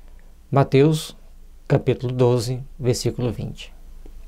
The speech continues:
Tudo na nossa vida tem um motivo de ser. E aqui Mateus tá trazendo pra gente que nós devemos ter determinados cuidados. Vamos lá.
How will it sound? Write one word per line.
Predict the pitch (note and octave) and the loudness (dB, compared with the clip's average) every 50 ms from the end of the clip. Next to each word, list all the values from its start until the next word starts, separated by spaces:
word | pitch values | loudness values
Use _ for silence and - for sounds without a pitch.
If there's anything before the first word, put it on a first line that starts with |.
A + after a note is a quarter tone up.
| - - - - - - | -18 -18 -18 -16 -8 0
Tudo | - G#3+ F#3+ E3 D3+ | 2 4 4 6 6
na | D3+ | 8
nossa | D3 D3 C#3+ - C3 | 8 8 8 6 4
vida | A2 F#2+ A2 C3 C#3 B2+ C#3+ - | 4 6 6 6 6 6 4 6
tem | - C#3 | 6 8
um | D3 | 8
motivo | D#3 E3+ E3+ - C#3+ B2 A#2+ | 8 6 6 4 2 2 4
de | B2+ D3+ D#3+ | 4 2 2
ser. | D#3+ - B2+ B2+ - - - - - - - - - - - - - - - - - | 4 2 0 0 -2 -6 -16 -16 -16 -16 -16 -16 -16 -14 -14 -14 -14 -14 -6 2 6
E | D3+ D#3 | 6 6
aqui | D3+ D#3 - E3 | 6 8 6 8
Mateus | E3+ G3 F3 D#3 - C#3+ D3+ F3 D#3 | 8 8 6 6 6 6 6 6 6
tá | - B2+ | 6 6
trazendo | A2 A#2+ G#2+ A#2+ B2+ B2 A2+ | 6 6 6 6 4 4 4
pra | C#3+ C#3 C#3 | 6 6 6
gente | A2+ G#2+ C3 C#3+ D#3 D#3+ - | 6 6 6 6 6 4 2
que | - G3+ | 0 0
nós | F#3+ F#3 | 2 4
devemos | D#3 D#3+ A2 A#2 C3 C3 B2+ - | 4 4 6 4 4 2 2 2
ter | - B2 A2+ A2 G#2+ G#2+ | 0 0 0 0 -4 -2
determinados | A#2+ B2 A#2+ - - C3+ C3+ B2+ A#2+ A2 G2 B2+ C3 A#2+ G#2+ - | 2 0 2 4 4 4 4 4 2 2 2 2 2 2 0 -4
cuidados. | - - A2+ G2 F2 G#2 A2+ A2+ A2 - - - D2+ - - - - - - - - _ - - _ - - - - - - - - _ - | -6 -4 -4 -2 -2 -2 -2 -2 -2 -4 -6 -8 -6 -6 -6 -8 -8 -10 -12 -16 -18 _ -20 -20 _ -20 -20 -20 -20 -20 -20 -20 -20 _ -4
Vamos | A#2 A#2 A#2 A2+ G#2 | 0 2 2 2 0
lá. | - G#2 - | -4 -4 -6